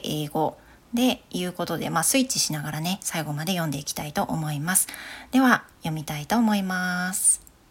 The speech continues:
蜘蛛の糸、芥川龍之介、後編。ところが、ある時のことでございます。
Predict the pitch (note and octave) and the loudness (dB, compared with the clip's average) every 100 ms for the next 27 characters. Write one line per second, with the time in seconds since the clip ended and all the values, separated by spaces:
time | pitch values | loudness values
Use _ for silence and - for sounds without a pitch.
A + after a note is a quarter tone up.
0 | _ - - - - _ _ _ _ - | _ -20 -20 -20 -20 _ _ _ _ -20
1 | - - - - _ - - - - - | -20 -20 -20 -20 _ -20 -20 -20 -20 -20
2 | - - - - - - _ - C#4 C4 | -20 -20 -20 -20 -20 -20 _ 6 8 10
3 | F3+ D#3 C#3 E3+ D#3 - - - _ - | 8 0 -4 -8 -8 -12 -20 -20 _ -20
4 | - - _ - _ - F3+ F3 - A3+ | -20 -20 _ -20 _ -4 -2 -2 2 4
5 | G#3 D3 D3 D#3+ E3 D#3+ - - D3+ - | 4 2 0 -2 -2 -2 -4 -4 -6 -8
6 | - - - - - - _ - _ - | -20 -20 -20 -20 -20 -20 _ -20 _ -8
7 | - F3+ E3 E3 D3+ - - - - - | -2 0 0 -4 -4 -8 -18 -20 -20 -20
8 | - - - - - - - - - - | -20 -20 -20 -20 -20 -20 -20 -20 -20 -20
9 | - - - - - - - - - - | -20 -20 -20 -20 -20 -20 -20 -20 -20 -20
10 | - - F#3 G#3 B3+ A#3 E3 D3 - - | -18 -4 0 6 6 8 6 4 -4 -20
11 | - - _ _ _ - G#3 A#3 G3 D3 | -20 -20 _ _ _ 4 6 6 4 0
12 | C#3+ C#3 D3+ F3+ F3 C3+ C#3 D3 C#3+ C#3+ | 0 -2 -2 0 0 0 -2 -2 0 0
13 | - - | -2 -4